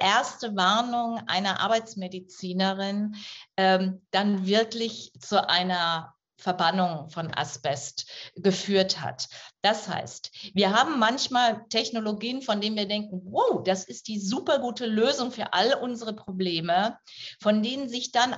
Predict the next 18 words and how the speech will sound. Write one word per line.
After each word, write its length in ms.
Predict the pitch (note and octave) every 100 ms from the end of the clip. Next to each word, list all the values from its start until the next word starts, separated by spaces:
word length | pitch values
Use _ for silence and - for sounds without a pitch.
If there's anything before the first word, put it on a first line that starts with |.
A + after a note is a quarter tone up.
| -
aber 480 | G#3 G#3 G3+ G3+ - _ _ _ _ F3+
sehr 280 | F3 A3
viel 180 | - C#4+
später 380 | - - G#3+ G#3
erst 420 | - D#3+ - F3+
rausstellt, 1200 | E3 E3 A3 C4+ - - - - G3+ G#3 G#3 - G3+
dass 260 | G3+ -
die 180 | - G3
Nebeneffekte 1080 | G3 A3 A#3 - F3 - F3+ - - F3 E3+
haben, 300 | E3+ F#3 F#3 - - - - -
die 140 | G3+
wir 140 | G#3
nicht 480 | G3+ G#3 G#3 - -
auf 180 | F#3 F#3
dem 160 | F3+ D#3+
Schirm 320 | - D#3+ C#3+
gehabt 380 | C#3 A#2 - -
haben. 180 | -